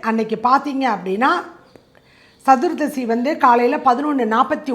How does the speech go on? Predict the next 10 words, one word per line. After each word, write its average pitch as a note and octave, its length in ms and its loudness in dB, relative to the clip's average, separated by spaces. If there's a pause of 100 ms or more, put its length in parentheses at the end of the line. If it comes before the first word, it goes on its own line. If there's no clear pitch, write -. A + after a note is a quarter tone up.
(140)
ஒன்னு C4+ 220 0
வரைக்கும் A#3+ 320 -2
இருக்கு, C4+ 260 -2
அதுக்கப்புறம் A3 500 -2
அமாவாசை G3 520 -4 (100)
வருது. E3 220 -14 (840)
ஒவ்வொரு C#4+ 340 2
மாசம் D4+ 260 0
அமாவாசை C4 460 0 (100)
வருது, G#3+ 240 -4